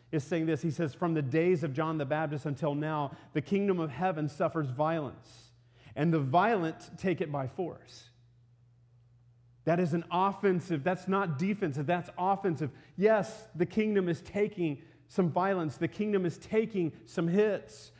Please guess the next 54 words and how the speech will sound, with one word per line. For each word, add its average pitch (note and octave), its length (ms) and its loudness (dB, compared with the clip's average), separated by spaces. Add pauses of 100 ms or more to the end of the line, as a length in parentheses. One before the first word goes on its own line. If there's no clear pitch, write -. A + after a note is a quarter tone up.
(100)
but F3+ 100 0
we F#3+ 120 2
don't G3+ 200 2
just F#3 200 -2
stand F#3+ 340 0
back, F#3 320 0
we F#3 100 2
don't F#3+ 160 2
just F3+ 160 -4
hunker F#3+ 320 -2
down F3+ 260 0
and F3+ 120 -2
say, F3 140 -2
"Well, D#3+ 400 0 (180)
God F3 300 2
save F#3+ 260 2
us F#3 200 0
and D#3 120 0
Jesus E3 360 -2
hurry F#3 200 0
up F#3 80 -2
and F3+ 100 -4
come F#3 220 -2
so F#3 100 -4
we E3+ 120 -2
can E3 100 0
all E3+ 220 -2
get E3+ 160 -2
up F3 180 -2
out F3 160 0
of E3+ 100 -2
here F3 280 0
and D3+ 160 -2 (600)
in E3 120 0
the E3 80 2
sweet F3 320 -4
by E3 160 2
and D#3+ 120 -2
by." E3+ 380 2
No, F3 140 2
we F#3 100 2
wanna F#3+ 220 2
be F3 100 2
on D#3+ 80 2
the D#3 160 0
offensive, D#3 720 -4
and D3+ 100 -2
we F3 80 2
wanna E3 220 0
do F3 200 0
things D#3+ 300 -2
until C#3+ 300 -4
he C#3+ 100 -4
returns. C3 1000 -8